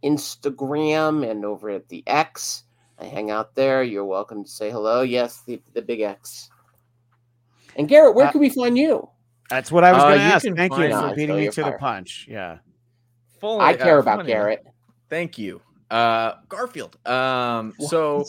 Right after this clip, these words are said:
Speaker 1: What? <laughs>
Speaker 3: you can find me,
Speaker 1: Thanksgiving.
Speaker 3: uh, on, uh, at, at Not Just A Guy Prod. That is my quote unquote production, uh, entity. That is where my,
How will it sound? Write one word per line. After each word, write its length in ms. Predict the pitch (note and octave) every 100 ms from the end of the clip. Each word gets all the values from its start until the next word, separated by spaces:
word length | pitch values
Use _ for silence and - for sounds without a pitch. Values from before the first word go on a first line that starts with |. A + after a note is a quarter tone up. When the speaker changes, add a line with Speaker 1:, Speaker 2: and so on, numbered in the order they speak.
| -
Speaker 1:
What? 120 | G4 G4
<laughs> 60 | -
Speaker 3:
you 120 | A3+
can 160 | A#3
find 360 | F#3 D#3 D#3 E3
me, 260 | C3 A2+ F#2+
Speaker 1:
Thanksgiving. 100 | F2+ _ -
Speaker 3:
uh, 460 | A2 G#2+ G#2 G2+ -
on, 380 | A#2 B2+ C3+ C3+
uh, 220 | B2 A#2 -
at, 220 | B2 - _ -
at 200 | B2+ A#2+
Not 240 | C3+ C#3+
Just 220 | D#3 - -
A 140 | C3
Guy 240 | B2 C3 B2+
Prod. 720 | - - C#3 C#3 D3+ E3 -
That 260 | B2 A#2+ A2+
is 200 | A2+ A2
my 460 | A2 G#2+ G#2+ G2+ - _
quote 180 | - C3
unquote 380 | A#2+ A#2+ A#2 _
production, 840 | B2+ A#2 A2+ A#2+ - C3+ B2+ B2+ -
uh, 200 | A2+ G#2+ B2
entity. 540 | B2+ B2 C#3 C#3+ C#3
That 240 | C3 A#2
is 120 | A2+ G#2+
where 400 | A#2 A2+ A2 -
my, 500 | G#2+ A2 G#2+ G#2+